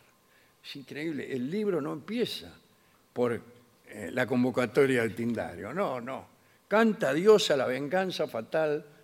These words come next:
de Aquiles de Peleo. Y Aquiles de Peleo armó el lío que armó, eh, ya en los finales de la guerra. Estaban todos hartos.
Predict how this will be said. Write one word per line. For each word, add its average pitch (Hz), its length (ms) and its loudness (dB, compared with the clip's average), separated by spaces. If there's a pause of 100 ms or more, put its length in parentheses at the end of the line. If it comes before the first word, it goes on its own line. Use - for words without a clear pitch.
de 117 140 -8
Aquiles 120 540 -6
de 107 100 -8
Peleo. 95 480 -10 (800)
Y 120 240 -8 (1080)
Aquiles 202 380 4
de 170 100 2
Peleo 185 580 4 (480)
armó 175 440 4
el 175 100 4
lío 180 220 6
que 151 80 0
armó, 165 520 -2 (720)
eh, 117 280 -12 (220)
ya 180 340 -2
en 131 100 -8
los 131 140 -6
finales 131 400 -4
de 113 80 -4
la 104 100 -4
guerra. 101 180 -6
Estaban 240 300 -4
todos 240 380 -4
hartos. - 460 -12